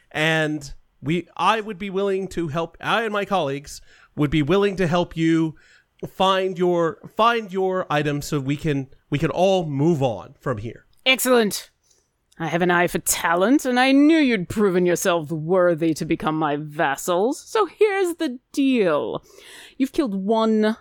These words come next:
Speaker 2: of the members that control this cult, but the other one is the one that apparently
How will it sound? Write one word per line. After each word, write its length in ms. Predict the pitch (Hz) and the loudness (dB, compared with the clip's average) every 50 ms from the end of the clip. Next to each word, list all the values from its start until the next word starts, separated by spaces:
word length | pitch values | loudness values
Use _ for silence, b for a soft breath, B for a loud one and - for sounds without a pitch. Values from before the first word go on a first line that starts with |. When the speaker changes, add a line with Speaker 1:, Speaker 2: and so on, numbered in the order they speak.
| _ _ - | _ _ -6
Speaker 2:
of 200 | - 170 160 160 | -4 -4 -2 -2
the 80 | 170 175 | -2 0
members 760 | 170 170 165 175 160 160 160 147 147 147 151 151 - - - _ | 2 2 2 2 2 2 2 2 2 0 -2 -4 -8 -12 -10 _
that 160 | - 170 - | -6 -6 -4
control 480 | - 180 180 151 - - 180 170 160 151 | -2 -2 -2 -2 -2 -2 -2 0 0 0
this 220 | 147 151 - - | -2 -4 -6 -6
cult, 340 | - - - - - - - - | -10 -12 -10 -10 -10 -12 -12 -12
but 100 | - 202 | -6 -4
the 140 | - 254 - - | -2 -2 -2 -2
other 220 | 269 269 349 339 | -2 -2 0 0
one 240 | 302 240 202 196 196 | 0 0 0 0 0
is 100 | 185 185 | -2 -2
the 80 | - | -2
one 300 | 240 185 180 190 180 185 | -2 0 0 0 0 0
that 100 | 180 - | -2 -2
apparently 680 | 226 - - - - 185 180 185 - 214 233 247 247 | -4 -6 -6 -4 -2 0 0 0 0 0 0 -2 -2